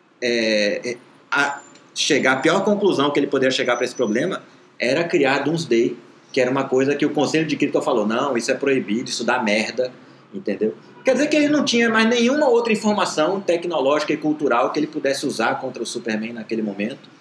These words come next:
né? É, eu ouvi muitos boatos de que, é, talvez no filme da Liga da Justiça isso aconteça, mas que o Lex Luthor ia pegar aquela armadura do Zod e construir a armadura do Lex Luthor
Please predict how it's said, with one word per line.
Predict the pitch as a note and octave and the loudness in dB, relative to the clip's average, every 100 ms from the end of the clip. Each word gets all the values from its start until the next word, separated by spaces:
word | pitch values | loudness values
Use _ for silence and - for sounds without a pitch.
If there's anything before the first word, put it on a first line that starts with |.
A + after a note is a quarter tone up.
| - - - | -20 -20 -14
né? | A2+ G2+ - - - - | -6 -6 -8 -18 -18 -4
É, | A2+ A2+ A#2 E3+ | 0 2 2 4
eu | G3+ | 4
ouvi | F3+ G3 | 4 4
muitos | A3+ A#3 | 2 0
boatos | G#3 D#3 C#3 G#3 A3 C3 | 0 4 4 2 0 -2
de | D3 | -2
que, | C#3 D3+ D#3 D3+ - - - | 2 2 2 -2 -14 -20 -12
é, | - A#2 | -2 -2
talvez | A#2 D3+ D#3+ F#3+ | 2 4 4 2
no | G3+ | 2
filme | G#3 | 2
da | G3 | 2
Liga | F3 E3 E3+ | 2 2 2
da | D#3+ | 0
Justiça | D3 F3 | 0 -2
isso | E3+ | -2
aconteça, | F3+ G#3 G3 D3+ C3 | -2 -2 0 -2 0
mas | C3+ C#3 | -2 -2
que | D#3+ | 0
o | |
Lex | C#3+ D#3+ - | 2 0 -2
Luthor | B2+ D3 - A#2+ | 0 0 2 0
ia | C3+ D3 | 2 2
pegar | D#3 B2 C3+ | 0 2 0
aquela | D3 D3 C3+ | 0 0 0
armadura | D3 C#3 C3+ F3 G3+ | 0 0 2 2 4
do | F3+ | 2
Zod | B2+ B2 D3 D#3+ F#3+ | 4 4 2 0 -6
e | D#3 | -6
construir | E3+ D#3+ D3+ D3+ | -4 -4 0 2
a | |
armadura | D3 D#3 C#3+ C3+ D#3+ | 2 2 2 2 2
do | E3+ | 2
Lex | D3+ D#3 - | 2 0 -2
Luthor | C3 C3+ E3 | -2 -2 -2